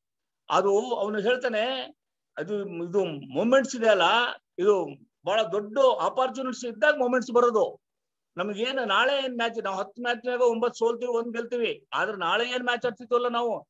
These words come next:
ಅದು ನಮ್ಗೆಲ್ಲಾ match ಅಂತ ಹೇಳ್ತಾನ ಅವನು. ಅವನು, ಅವನು ಹೇಳೋದು, ಅವನು ಈಗ ಯಾವಾಗ್ಲೂ Russians ಬಹಳ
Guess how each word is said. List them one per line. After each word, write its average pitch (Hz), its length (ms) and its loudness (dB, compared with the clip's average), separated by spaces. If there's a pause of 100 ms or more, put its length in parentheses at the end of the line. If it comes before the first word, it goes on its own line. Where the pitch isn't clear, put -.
ಅದು 175 160 -4
ನಮ್ಗೆಲ್ಲಾ 202 400 2
match 233 240 0
ಅಂತ 226 140 0
ಹೇಳ್ತಾನ 214 280 -4
ಅವನು. 156 200 -10 (840)
ಅವನು, 190 180 -4
ಅವನು 208 200 -2
ಹೇಳೋದು, 226 480 2 (220)
ಅವನು 196 360 -4
ಈಗ 196 300 -4
ಯಾವಾಗ್ಲೂ 233 400 6
Russians 240 440 0 (380)
ಬಹಳ 208 180 0